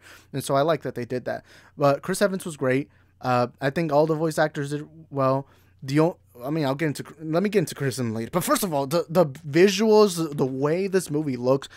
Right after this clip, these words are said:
I'm gonna say this right now. Something I love about sci-fi movies is when we go to other planets that are not Earth. I love Earth. Don't get me wrong. I'm, I'm from Earth. <laughs> I think all of us are from Earth, unless you're from Mars. So shout out to my Mars subscribers. I don't know.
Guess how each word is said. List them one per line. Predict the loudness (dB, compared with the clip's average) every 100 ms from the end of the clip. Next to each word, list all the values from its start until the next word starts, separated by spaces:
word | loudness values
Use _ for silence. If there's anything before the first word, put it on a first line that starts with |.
| -20 -8 -2
I'm | 0
gonna | 0
say | -4 -6
this | -4
right | -2
now. | -2 -4 -8 -20 _
Something | -2 -2 0 -2
I | -2
love | -2 -2
about | -2 -4
sci-fi | -4 -4 -4 -2 -4
movies | -2 -4 -4 -6
is | -10 -4
when | -4
we | -4
go | -2 -2 -2
to | -6 -8
other | -4 -4
planets | -6 -6 -6 -6 -6
that | -8
are | -6
not | -6 -6 -8
Earth. | -12 -16 -16 -20 -20 _
I | 0 2
love | 2 0 -2
Earth. | -10 -10
Don't | -8 -6
get | -6
me | -10
wrong. | -10 -2
I'm, | -2 -2 -6
I'm | -6
from | -6 -8
Earth. | -10 -18 -20 -14 -6 -4 -4
<laughs> | -4
I |
think | -4 -4 -2
all | 0 -2
of | -4
us | -12
are | -12
from | -14 -12
Earth, | -12 -12 -18 -20 -10
unless | -4 -4 -4
you're | -8
from | -6 -6 -6 -10
Mars. | -6 -4 -4 -4 -8
So | -6 -6
shout | -4 -4 -2
out | -2
to | -4
my | -6
Mars | -6 -6 -6
subscribers. | -10 -8 -4 -4 -4
I | -4
don't | -4
know. | -6